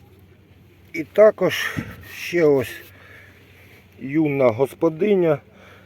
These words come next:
також сьогодні попалася. Дивіться, бачите, також з розфарбованим обличчям. Це така рідко трапляється.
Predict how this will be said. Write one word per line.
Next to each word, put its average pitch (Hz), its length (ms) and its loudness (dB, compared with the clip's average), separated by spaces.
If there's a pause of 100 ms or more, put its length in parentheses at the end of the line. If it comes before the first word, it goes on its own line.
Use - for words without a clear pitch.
(360)
також 139 420 0
сьогодні 127 440 -2
попалася. 135 840 0 (1120)
Дивіться, 123 440 -6
бачите, 123 600 -2 (240)
також 113 520 -2 (1300)
з - 260 -18
розфарбованим 127 1040 -2
обличчям. 135 720 -2 (1160)
Це 127 200 -10
така 127 340 -2
рідко 123 340 -6
трапляється. 110 840 -4